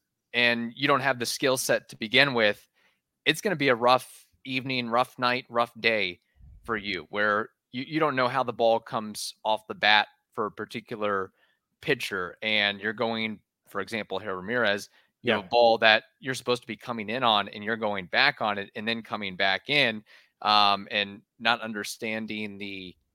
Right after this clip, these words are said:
Speaker 1: gyration and how the ball maneuvers off a particular pitch from Aaron Civale, it leads to problems. Although I will
Speaker 2: Sure.
Speaker 1: say, I know that, um, B A pointed this out about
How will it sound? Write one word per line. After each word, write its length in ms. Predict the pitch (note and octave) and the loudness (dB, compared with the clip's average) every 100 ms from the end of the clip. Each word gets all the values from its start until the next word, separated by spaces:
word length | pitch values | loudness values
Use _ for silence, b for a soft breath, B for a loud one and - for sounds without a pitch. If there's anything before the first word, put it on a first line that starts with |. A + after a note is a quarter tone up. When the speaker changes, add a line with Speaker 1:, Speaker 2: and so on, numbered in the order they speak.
| _ - | _ -2
Speaker 1:
gyration 960 | G#2+ G#2 G#2 A2+ - A#2+ A2 G#2+ G#2 G#2 | 0 2 2 -2 -2 -4 -4 -6 -10 -10
and 320 | G#2 G2 F#2+ F2+ | -6 -4 -4 -6
how 200 | A2+ A2 | -4 -4
the 100 | G#2 | -4
ball 500 | G#2 G#2 G2+ G2 - | -2 0 2 -2 -4
maneuvers 760 | A2 G#2 A#2+ G#2+ G#2+ G2+ F#2+ - G2 | -10 -6 -8 -4 -4 -4 -6 -8 -4
off 220 | G2+ - | -4 -4
a 40 | |
particular 480 | - A2+ - G#2 F#2+ | -18 -14 -12 -10 -10
pitch 480 | - E3+ D#3 - - b b - | -4 -4 -4 -6 -10 b b -8
from 160 | A2 | -4
Aaron 220 | G#2+ G#2 | -2 -2
Civale, 640 | G#2 G2 G2+ G2 G2+ G2 - _ _ - | -4 0 2 4 2 -4 -10 _ _ -6
it 100 | B2+ | -6
leads 300 | A#2+ A2 - | -6 -8 -10
to 80 | G2+ | -10
problems. 560 | - E2 - _ _ _ b | -8 -8 -10 _ _ _ b
Although 220 | F#3 F#3+ E3+ | 8 12 12
I 100 | E3 | 12
will 180 | F#3+ | 8
Speaker 2:
Sure. 100 | D3+ | 4
Speaker 1:
say, 300 | F#3 D3+ B2+ | 4 4 4
I 80 | A#2 | 2
know 200 | B2+ C3 | 2 2
that, 320 | A#2+ A2+ - | 4 2 2
um, 320 | A#2 A2 G2+ F#2 | 0 0 -2 -6
B 160 | B2+ A2+ | -4 -2
A 100 | G#2+ | -2
pointed 360 | - A2+ G#2 | -6 -8 -6
this 200 | F#2 F#2 | -8 -6
out 220 | G#2+ G#2 G2 | -2 0 0
about 360 | F#2 G2 F#2+ | 0 0 -2